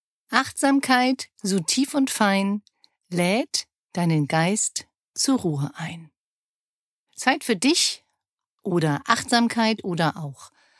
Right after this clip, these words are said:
Achtsamkeitsmeditation heute genannt, ist wie eine Tasse heißen Tees an einem kalten Tag.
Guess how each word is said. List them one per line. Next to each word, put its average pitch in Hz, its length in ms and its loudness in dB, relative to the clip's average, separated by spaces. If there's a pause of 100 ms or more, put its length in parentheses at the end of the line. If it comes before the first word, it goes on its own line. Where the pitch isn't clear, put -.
(300)
Achtsamkeitsmeditation 190 1800 0
heute 147 220 -4
genannt, 147 460 -4 (760)
ist 269 380 -2
wie 247 420 2
eine 208 300 0
Tasse 262 460 0
heißen 202 340 0
Tees 185 560 -2 (320)
an 170 140 -4
einem 180 200 -8
kalten 165 440 -6
Tag. - 480 -12